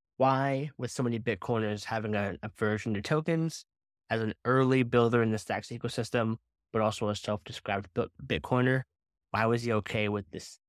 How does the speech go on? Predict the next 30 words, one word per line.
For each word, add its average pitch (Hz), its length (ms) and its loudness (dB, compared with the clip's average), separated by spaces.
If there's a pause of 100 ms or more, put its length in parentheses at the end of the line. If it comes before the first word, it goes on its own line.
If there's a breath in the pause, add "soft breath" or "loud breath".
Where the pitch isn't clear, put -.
(120)
gas 147 260 0
token 143 480 0 (800)
and 104 580 -2
a - 40 -8
bunch 107 240 -4
of 98 60 -8
other 87 160 -2
stuff? - 360 -6
He 120 120 -4
gives 107 260 -2
his 110 140 -4
take 117 320 -2
on 107 160 2
what 113 140 -2
he 110 140 -6
sees 104 340 -4
as 101 160 -8
the 95 80 -4
four 107 500 -2
main 104 480 0 (380)
ecosystems 135 920 0
that 104 80 -6
exist 104 520 -6
in 104 80 -4
the 101 80 -4
crypto - 240 -4
space. - 500 -4 (600)
So, 104 340 2
uh, 101 340 4 (320)
yeah, 92 220 -2